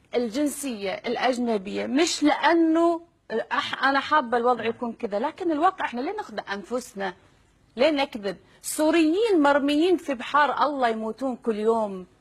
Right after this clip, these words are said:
بالملايين، العراقيين بالملايين، ال-، ال-، ال-، كل بلد،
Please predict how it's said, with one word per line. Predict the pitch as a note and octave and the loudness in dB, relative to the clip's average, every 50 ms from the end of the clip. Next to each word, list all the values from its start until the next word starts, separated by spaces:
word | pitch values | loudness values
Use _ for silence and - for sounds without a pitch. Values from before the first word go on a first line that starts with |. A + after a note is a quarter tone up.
| _ | _
بالملايين، | G#3 G#3+ C#4+ D4+ C4+ A#3+ A3+ A3 A3 G#3+ A3 A3+ C4 C4+ B3+ A#3 A3 G#3 | -2 0 2 4 4 4 4 4 4 4 2 2 0 -2 -2 -2 -4 -2
العراقيين | G3+ F3 F3 G#3 A3 G#3+ G#3+ - A#3+ A#3 A#3+ C4+ D4 C4+ A#3+ G#3 | -2 0 2 2 2 2 2 0 -4 -4 0 0 0 0 0 0
بالملايين، | G#3 B3+ B3+ A#3+ A#3 A3 A3 G#3+ G#3 G#3 G#3 A3 B3 C4+ C4+ B3+ A#3+ A3+ A3 G#3+ - - - - - - - - - | 0 0 2 2 4 4 4 4 4 2 2 0 0 -2 0 0 -2 -2 -4 -6 -10 -14 -20 -20 -20 -20 -6 0 0
ال-، | C4+ C#4+ C4 | 2 4 4
ال-، | B3+ D4 C#4 A#3 B3+ C#4+ C4+ G3 | 4 4 4 4 2 2 2 0
ال-، | - C4 - _ | -4 -6 -4 _
كل | - F#4+ F#4+ E4 | 2 4 4 4
بلد، | B3+ A#3+ E4 E4+ D#4+ D4+ A#3+ | 4 4 4 4 4 2 0